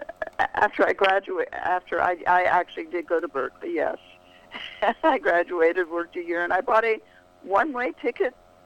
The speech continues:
to Madrid. Yes, Madrid in Spain. And had a, I had a ball. I wrote,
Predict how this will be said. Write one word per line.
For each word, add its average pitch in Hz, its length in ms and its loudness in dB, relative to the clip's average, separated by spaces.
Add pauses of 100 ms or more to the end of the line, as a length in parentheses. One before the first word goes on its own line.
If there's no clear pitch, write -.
(160)
to 196 360 0
Madrid. 330 560 0 (300)
Yes, - 280 -2 (100)
Madrid 185 340 0
in 165 240 -4
Spain. 180 540 -4 (880)
And 170 140 -10
had - 180 -2
a, 160 320 2 (160)
I - 100 0
had 302 220 -6
a 247 40 -6
ball. 294 560 4
I - 180 2
wrote, 180 380 0